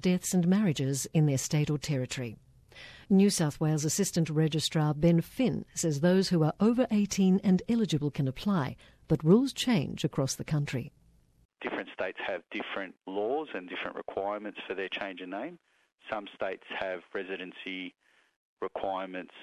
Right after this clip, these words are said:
Speaker 2: for twelve months, some states have less, and some are in the process of changing their requirements. If they've decided to change their name in New South Wales and they were born overseas, they have to have been a resident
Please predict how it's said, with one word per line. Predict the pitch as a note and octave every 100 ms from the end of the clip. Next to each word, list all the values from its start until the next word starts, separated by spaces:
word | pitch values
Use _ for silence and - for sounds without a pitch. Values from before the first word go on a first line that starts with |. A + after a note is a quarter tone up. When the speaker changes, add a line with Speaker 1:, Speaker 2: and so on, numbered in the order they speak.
| - - -
Speaker 2:
for | - -
twelve | A2 A#2
months, | D3 G#3+ _ _ _ _ -
some | F#2+ F2+
states | - F2 - - - -
have | - F2 -
less, | G2 C3+ - - _ _ _ _ -
and | F2+ E2+ E2 -
some | G2+ F#2
are | F2
in | E2+
the | E2
process | - F2+ E2 F2 -
of | F2+
changing | - F#2 F#2+ F#2+ G#2
their | G2+ G2+
requirements. | - A2+ A#2+ E3 F#3+ _ _ _ _ _
If | - C3+ -
they've | C3+ B2+ B2 - -
decided | - D3 B2 -
to | G2
change | - G#2 F#2 -
their | F2+
name | G2 G2 F2 F#2 -
in | F#2+
New | G2 F2+ -
South | E2 -
Wales | G2 F2+ E2+ C#3 - -
and | F#2+ F2 F2 -
they |
were | F2+ F2+
born | - G2+ F#2
overseas, | F2 E2+ - G#2+ F2 F2+ D3 - _ _ _ _ _ _ _
they | G2+
have | G#2 B2+ -
to | B2 A2
have | F#2+ G#2+
been | F#2+
a | F#2
resident | E2+ F#2+ G2 G#2+ G2+